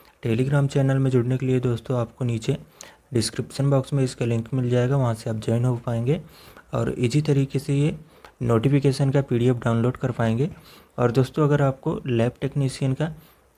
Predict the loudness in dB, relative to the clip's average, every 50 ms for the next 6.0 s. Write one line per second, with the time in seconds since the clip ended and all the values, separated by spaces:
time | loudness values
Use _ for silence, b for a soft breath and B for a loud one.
0 | _ -2 0 0 2 2 2 2 0 -2 -6 -6 -4 -4 -4 -2 0 -2 -2 0
1 | -2 -2 -2 0 0 0 0 0 -2 -2 -2 -2 -2 -2 -4 -10 -10 -6 -6 -4
2 | -4 -4 -4 -4 -8 -8 -6 -4 -6 -6 -6 -6 -8 -4 -4 -4 -6 -4 -4 -2
3 | 0 0 -2 -2 B B B B B B B -4 -4 -2 0 2 2 2 2 0
4 | -2 -4 -6 -6 -2 -2 -2 -2 -2 -4 -4 -2 -2 0 0 0 -2 0 -2 -4
5 | -4 -2 -4 -4 -2 -2 -4 -2 -2 -2 -2 0 0 0 -2 -2 -2 -4 -4